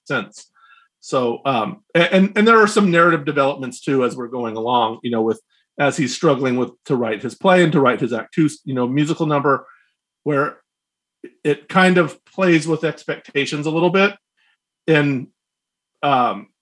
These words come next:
in a way that, again, I was allowed to kind of go along with because of my inexperience with, with who he was,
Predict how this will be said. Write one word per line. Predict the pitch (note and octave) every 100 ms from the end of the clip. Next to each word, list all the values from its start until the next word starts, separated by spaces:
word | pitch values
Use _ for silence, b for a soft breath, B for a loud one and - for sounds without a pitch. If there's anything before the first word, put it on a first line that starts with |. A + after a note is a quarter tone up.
| _ _ -
in | D#3
a |
way | D#3 D#3+
that, | D#3 D#3+ - _ -
again, | C3+ C#3
I | C3+
was | C3
allowed | C3 B2 A#2+ -
to | B2 A#2 - _ -
kind | C#3
of | A#2 - D#3+
go | C#3+ B2+
along | C3 F3+ E3+
with | C3+ -
because | B2 - C3+
of | B2 G#2+
my | A#2 G#2+ G#2+ G#2+ _ _
inexperience | B2+ A2 - A#2 G#2 F2+
with, | G2+ - _ -
with | C3 -
who | B2
he | G#2+
was, | G2+ G2+ - -